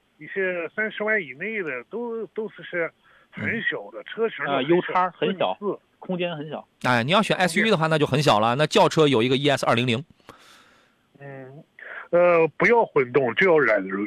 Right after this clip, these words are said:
Speaker 1: 燃油的。
Speaker 3: 啊，二零零就是个二点零升的，
Speaker 2: 对，
Speaker 3: 就是纯燃油的。
Speaker 2: E S二百就是个二点零自吸，万年不变的二点零自吸嘛。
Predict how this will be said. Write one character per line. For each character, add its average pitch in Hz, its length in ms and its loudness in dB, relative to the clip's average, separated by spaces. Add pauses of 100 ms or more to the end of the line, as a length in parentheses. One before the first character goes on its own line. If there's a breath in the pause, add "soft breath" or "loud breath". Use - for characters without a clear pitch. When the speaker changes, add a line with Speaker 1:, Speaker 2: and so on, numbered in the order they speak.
Speaker 1:
燃 113 240 2
油 113 240 -8
的。 165 80 -6 (140)
Speaker 3:
啊， 135 200 4
二 254 140 6
零 233 100 4
零 247 140 2
就 233 140 2
是 139 60 -4
个 - 60 -6
二 165 140 2
点 123 100 0
零 123 140 -2
升 151 140 -2
的， 127 80 -2
Speaker 2:
对， 196 120 4
Speaker 3:
就 196 60 2
是 156 80 -2
纯 202 140 2
燃 131 160 2
油 117 100 0
的。 - 80 0
Speaker 2:
E 160 40 -2
S 165 100 -6
二 147 40 -4
百 135 120 2
就 123 40 -8
是 131 60 -10
个 - 80 -16
二 160 120 2
点 135 120 0
零 143 140 -8
自 139 100 -8
吸， 139 180 -4 (100)
万 160 140 -2
年 147 140 -8
不 135 100 -6
变 139 160 -4
的 135 60 -8
二 131 160 -4
点 123 40 -6
零 127 120 -8
自 127 160 -10
吸 127 80 -8
嘛。 117 100 -10